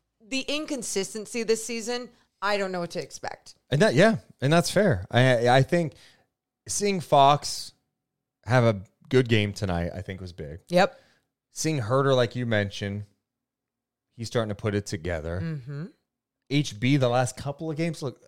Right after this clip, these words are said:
Speaker 2: is H B gonna score thirty points next game? Oh, no,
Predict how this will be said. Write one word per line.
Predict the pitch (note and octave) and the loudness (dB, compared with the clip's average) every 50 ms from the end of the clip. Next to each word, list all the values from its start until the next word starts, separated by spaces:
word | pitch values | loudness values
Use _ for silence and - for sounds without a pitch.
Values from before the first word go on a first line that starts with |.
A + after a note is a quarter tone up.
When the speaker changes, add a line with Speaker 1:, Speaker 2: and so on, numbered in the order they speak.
| _ _ | _ _
Speaker 2:
is | C3 B2 A2+ C3+ | -14 -14 -12 -10
H | C#3+ C3 - - | -10 -8 -6 -4
B | D#3 D3 | -2 -2
gonna | C#3+ C#3 C3+ | -2 -2 -6
score | - - C3 A#2 | -6 -8 -8 -8
thirty | - - B2+ B2 A#2+ A2 | -6 -4 -4 -4 -4 -6
points | - - A#2 A2+ A2 G#2 - A#2 | -6 -6 -6 -6 -6 -6 -6 -6
next | A2 G#2 - - | -6 -6 -6 -6
game? | - G#2 F#2+ E2 D#2+ _ _ _ _ _ _ _ _ _ _ - | -4 -4 -4 -4 -6 _ _ _ _ _ _ _ _ _ _ 0
Oh, | A3 A3+ A3+ A3 G#3 G#3 | 4 4 4 4 2 -2
no, | A3 C4 C4+ | -8 -8 -10